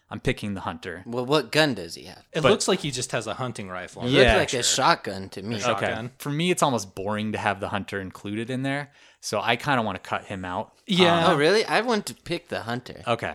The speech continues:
Speaker 3: I totally would.
Speaker 1: But I just think there's too many things that play
Speaker 2: No,
Speaker 1: into
Speaker 2: you gotta
Speaker 1: that.
Speaker 2: keep all nine.
Speaker 1: Like, for me, if the hunter's on a elevated platform and he's got unlimited ammo, then, like, the hunter can pick off all those animals.
Speaker 2: Not the eagles.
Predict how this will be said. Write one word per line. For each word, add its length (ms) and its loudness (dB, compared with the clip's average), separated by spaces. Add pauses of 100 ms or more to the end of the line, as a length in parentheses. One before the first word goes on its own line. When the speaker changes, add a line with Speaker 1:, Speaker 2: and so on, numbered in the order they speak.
(160)
Speaker 3:
I 100 -4
totally 420 -2
would. 140 -4
Speaker 1:
But 160 8
I 60 6
just 180 4
think 160 2
there's 220 2
too 160 2
many 320 2
things 400 2
that 180 -2
play 160 4
Speaker 2:
No, 80 4
Speaker 1:
into 120 4
Speaker 2:
you 60 6
gotta 260 10
Speaker 1:
that. 100 -2
Speaker 2:
keep 240 0
all 160 8
nine. 180 -2
Speaker 1:
Like, 240 4
for 160 0
me, 180 2
if 120 0
the 80 4
hunter's 400 0
on 300 2
a 140 6
elevated 540 2
platform 640 -2
and 120 -6
he's 160 -6
got 180 2
unlimited 480 0
ammo, 480 0 (320)
then, 160 -2
like, 320 -2
the 100 -2
hunter 260 -4
can 160 -6
pick 220 -6
off 220 -2
all 120 -2
those 200 -8
animals. 200 -6
Speaker 2:
Not 200 -4
the 180 -2
eagles. 500 -6